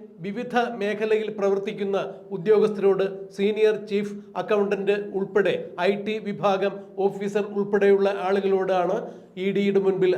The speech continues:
ഹാജരാകാൻ വേണ്ടി പറഞ്ഞിരിക്കുന്നത്. എന്നാൽ ഇന്ന് തിങ്കളാഴ്ച കൂടി ഇവർ ഹാജരാകുന്നില്ല എന്നുണ്ടെങ്കിൽ അറസ്റ്റ് ഉൾപ്പെടെയുള്ള മേൽ നടപടികളിലേക്ക് ഇ ഡി കടക്കും എന്ന സൂചന കൂടിയുണ്ട്. എന്നാൽ സി എം ആർ എൽ കർത്തയായ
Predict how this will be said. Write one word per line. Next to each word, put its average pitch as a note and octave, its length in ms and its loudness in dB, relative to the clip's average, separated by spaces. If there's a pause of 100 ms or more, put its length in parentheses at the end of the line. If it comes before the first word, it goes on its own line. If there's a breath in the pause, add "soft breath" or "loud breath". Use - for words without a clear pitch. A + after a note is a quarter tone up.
ഹാജരാകാൻ F3 540 2 (100)
വേണ്ടി E3 180 -2 (140)
പറഞ്ഞിരിക്കുന്നത്. B2+ 640 -6 (1080 soft breath)
എന്നാൽ A#3 240 4 (100)
ഇന്ന് A#3+ 160 2 (120)
തിങ്കളാഴ്ച A#3+ 520 4 (120)
കൂടി A3+ 200 2 (160)
ഇവർ A3+ 160 0 (140)
ഹാജരാകുന്നില്ല A3 840 4 (240)
എന്നുണ്ടെങ്കിൽ G3+ 560 0 (640 loud breath)
അറസ്റ്റ് A#3+ 460 0
ഉൾപ്പെടെയുള്ള A3+ 580 2 (240)
മേൽ G#3 180 0 (120)
നടപടികളിലേക്ക് G#3 800 2 (160)
ഇ G#3 120 -4
ഡി G#3+ 80 -6 (100)
കടക്കും G#3 400 -2 (140)
എന്ന F#3+ 120 -2 (320)
സൂചന F#3+ 300 0 (100)
കൂടിയുണ്ട്. C#3+ 400 -4 (720 loud breath)
എന്നാൽ A#3+ 220 4 (120)
സി A3 160 -2
എം B3 140 4
ആർ B3 140 4
എൽ B3+ 60 0 (100)
കർത്തയായ A#3 460 4